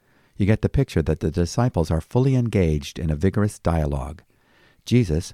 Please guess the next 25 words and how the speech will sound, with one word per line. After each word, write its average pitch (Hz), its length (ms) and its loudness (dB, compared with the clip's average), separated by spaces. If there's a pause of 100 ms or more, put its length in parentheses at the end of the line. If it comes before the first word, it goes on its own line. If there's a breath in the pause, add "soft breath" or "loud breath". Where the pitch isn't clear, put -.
(140)
unrecognized 87 800 0
by 80 160 0
his 76 140 -6
disciples, 85 760 -2 (100)
approaches 143 600 0
them 71 400 -2 (260)
and 92 180 0
contributes - 760 0 (260 soft breath)
to 95 140 0
the 80 160 0
discussion. 78 720 -2 (600)
It 85 120 0
is 85 280 2
vitally 143 540 0
important 98 640 0 (120)
to 98 120 4
welcome 98 420 2
Jesus 80 460 2
into 92 260 -2
the 78 120 0
homiletic 101 600 0
activity 82 600 0
of 82 160 0
our 78 140 4
preaching. 73 540 -2